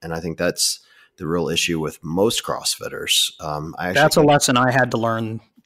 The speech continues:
Speaker 2: as well. It was just one of those, I found CrossFit at forty,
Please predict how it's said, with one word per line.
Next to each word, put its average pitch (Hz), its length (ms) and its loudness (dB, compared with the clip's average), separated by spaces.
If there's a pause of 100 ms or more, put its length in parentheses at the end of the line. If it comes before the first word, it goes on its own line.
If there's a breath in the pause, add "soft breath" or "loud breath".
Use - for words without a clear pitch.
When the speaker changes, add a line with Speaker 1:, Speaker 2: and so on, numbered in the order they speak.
Speaker 2:
as 120 200 0
well. 107 360 0
It 113 120 -6
was 117 380 -4
just - 300 -4
one 131 120 2
of 123 40 2
those, 117 240 -2
I 139 100 2
found 127 280 2
CrossFit 123 400 2
at 123 100 -4
forty, 120 460 -2